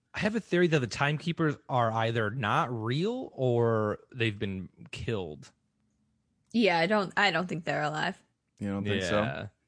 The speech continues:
Speaker 1: No, I,
Speaker 3: Okay.
Speaker 1: they're, they're being too kinda
Speaker 3: Like, wishy-washy?
Speaker 1: I don't, yeah, that's, that's what I was gonna say, but I don't know if that's the right word for it. They're, they're being too, like,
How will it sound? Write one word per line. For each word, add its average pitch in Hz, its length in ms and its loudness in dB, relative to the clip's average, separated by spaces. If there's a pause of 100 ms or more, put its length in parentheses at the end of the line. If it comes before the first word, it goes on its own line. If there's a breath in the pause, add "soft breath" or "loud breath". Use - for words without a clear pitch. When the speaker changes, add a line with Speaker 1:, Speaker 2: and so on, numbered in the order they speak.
(300)
Speaker 1:
No, 90 720 -4
I, 107 120 0
Speaker 3:
Okay. 101 180 -4
Speaker 1:
they're, 113 460 -2 (380)
they're 131 120 2
being 156 240 6
too 131 540 4
kinda 104 800 2 (1120)
Speaker 3:
Like, 107 160 -10
wishy-washy? 101 640 0
Speaker 1:
I 101 80 4
don't, 98 160 -2 (340)
yeah, 123 1200 0
that's, 117 440 -6 (160)
that's 135 200 -2
what 135 80 2
I 127 60 2
was 110 140 -4 (300)
gonna 104 340 0
say, 95 400 -4
but 92 40 -2
I 98 80 -2
don't 101 80 -2
know 98 80 0
if 90 80 -10
that's 95 160 -6
the 98 80 -6
right 95 100 -2
word 95 320 -4
for 95 240 -2
it. 92 80 -8
They're, 110 160 -4 (120)
they're 120 140 -2
being 127 200 0
too, 123 180 -2
like, 98 300 0